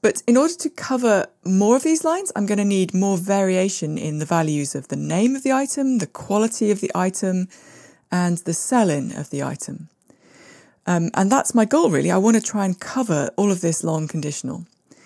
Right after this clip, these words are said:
So I'm gonna extract variables then for each of these things that I'm gonna need to vary in order to cover all the lines of code in that piece of code that I want to refactor later.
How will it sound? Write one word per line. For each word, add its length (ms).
So 220
I'm 80
gonna 240
extract 720
variables 640
then 340
for 260
each 300
of 160
these 300
things 300
that 80
I'm 100
gonna 160
need 240
to 80
vary 640
in 140
order 180
to 140
cover 320
all 240
the 100
lines 260
of 80
code 300
in 160
that 380
piece 200
of 60
code 220
that 100
I 80
want 200
to 80
refactor 460
later. 380